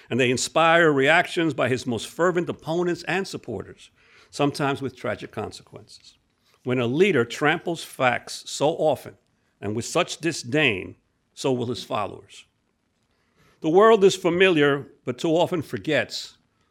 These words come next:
other tragic examples of physical walls erected between peoples. The Berlin Wall, for example, that once separated East and West Germany.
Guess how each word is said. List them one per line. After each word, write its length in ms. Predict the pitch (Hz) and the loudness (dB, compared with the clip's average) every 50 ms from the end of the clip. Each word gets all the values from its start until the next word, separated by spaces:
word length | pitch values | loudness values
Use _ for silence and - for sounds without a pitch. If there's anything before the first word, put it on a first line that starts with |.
| _ - | _ 2
other 260 | 151 170 175 196 190 | 4 4 4 4 0
tragic 520 | - - - 170 151 151 139 120 139 - | -2 0 0 2 2 2 2 0 -4 -6
examples 680 | - 117 98 104 123 120 139 - - - 85 90 - - _ _ _ _ - | -8 -10 -6 -4 -2 -2 -2 -4 -6 -12 -14 -16 -18 -20 _ _ _ _ -16
of 100 | - - | -14 -14
physical 480 | - - 175 175 170 185 - - 175 156 | -6 -2 0 0 0 0 -4 -4 -6 -4
walls 500 | 143 131 123 117 107 98 98 101 - - _ _ _ _ _ _ | -2 -2 -2 -2 -2 -4 -6 -8 -12 -20 _ _ _ _ _ _
erected 540 | - 117 110 113 127 139 135 135 - 104 90 | -4 -2 0 2 2 2 0 0 -4 -6 -6
between 320 | - 117 - - 117 107 | -8 -12 -10 -8 -8 -8
peoples. 580 | 101 - - - 101 - - - - - - - _ _ _ _ _ _ _ _ _ _ | -8 -10 -12 -14 -14 -14 -18 -20 -20 -20 -20 -20 _ _ _ _ _ _ _ _ _ _
The 80 | - 135 | -10 -8
Berlin 440 | 107 165 165 160 160 170 180 175 139 | -2 -2 0 0 0 0 -2 -2 -2
Wall, 340 | 117 95 87 85 - - _ _ | -4 -8 -10 -12 -16 -20 _ _
for 100 | - 85 | -18 -18
example, 420 | 85 - - - 85 - - - _ _ _ _ _ _ _ _ _ _ _ _ _ _ _ - | -16 -16 -16 -18 -18 -18 -20 -20 _ _ _ _ _ _ _ _ _ _ _ _ _ _ _ -12
that 100 | 101 98 | -10 -8
once 240 | 101 131 143 143 - | -6 -6 -6 -6 -6
separated 500 | - 131 123 - 120 117 123 104 - - | -8 -8 -8 -8 -8 -8 -8 -10 -10 -12
East 280 | 123 120 110 - - | -12 -12 -12 -12 -14
and 100 | 107 101 | -14 -12
West 200 | 104 104 95 - | -12 -12 -12 -12
Germany. 340 | - - 104 107 104 87 - | -12 -12 -12 -12 -12 -16 -20